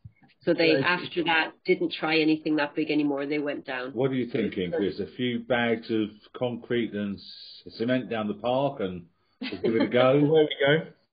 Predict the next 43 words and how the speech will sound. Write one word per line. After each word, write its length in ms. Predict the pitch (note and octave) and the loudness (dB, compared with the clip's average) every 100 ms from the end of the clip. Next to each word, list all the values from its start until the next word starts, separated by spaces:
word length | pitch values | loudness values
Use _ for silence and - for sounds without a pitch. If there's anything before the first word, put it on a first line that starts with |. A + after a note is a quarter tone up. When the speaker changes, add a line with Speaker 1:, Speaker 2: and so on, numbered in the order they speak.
| - | -10
Speaker 3:
<laughs> 220 | E4+ D#3+ C#3+ - - - - - - - | 0 2 2 0 0 0 -2 -6 -12 -10
Speaker 1:
Yeah. 680 | F3+ F#3 G#3 F#4 - C3+ A3+ - _ _ _ _ _ - | 0 2 2 2 0 0 -2 -8 _ _ _ _ _ -8
Speaker 2:
Let's 120 | D3+ | -2
Speaker 1:
Why 180 | E3+ A3 | 4 4
Speaker 2:
put 60 | C4 | 6
the 60 | |
Speaker 1:
not? 180 | B3+ - | 8 8
Speaker 2:
Arctic 200 | A2+ A2 - | 6 0 0
Speaker 1:
Why 200 | F#3+ - | 0 2
Speaker 2:
Club 140 | G2+ | -2
at 40 | - | 0
B 180 | A2+ G#2+ | 2 2
and 160 | G2+ - | 0 -2
Q. 300 | A2+ F#2 E2+ | 2 2 2
We'll 100 | E2 | -2
get 200 | G2+ F2+ | -6 -6
some 180 | G2+ | -8
bags 400 | F2+ G2 F#2+ E2+ | -4 -2 -2 -6
of 60 | E2+ | -12
cement 380 | - F#2+ F2 D#2 - | -12 -8 -6 -6 -6
in. 920 | D3 - _ _ _ - F#3+ A#3 G#3 E3+ | -8 -20 _ _ _ -18 -14 -14 -6 -2
Speaker 1:
Oh, 180 | E3+ E3 | 0 -2
wouldn't 200 | F3+ F#3+ | -2 0
that 160 | D#3+ | 0
be 80 | E3 | 0
great? 460 | D3+ D3+ D3+ F3+ - _ - _ C#3 C#3 | 0 2 2 2 -4 _ -20 _ -16 -12
Wait 460 | C3+ C#3+ F#3 G3+ | -10 -4 -2 0
till 100 | B3+ | 0
the 80 | A3 | 2
weather's 380 | G3+ G3 G3+ F#3+ | 4 2 0 0
a 40 | |
bit 220 | F#3+ F#3 F#3+ | 2 2 2
warmer, 400 | F#3+ F#3+ F#3 F3 | 2 4 2 0
warmer. 340 | E3+ F3 F3 | 2 2 2
You 100 | F3 F3+ | 0 0
don't 80 | G3 | -4
want 80 | F#3 | -8
to 40 | |
be 40 | F3 | -10
slipping 280 | - F#3+ E3+ | -8 -4 0
on 100 | E3+ | 2
any 180 | E3+ E3 | 4 4
ice 260 | D#3+ E3 | 2 0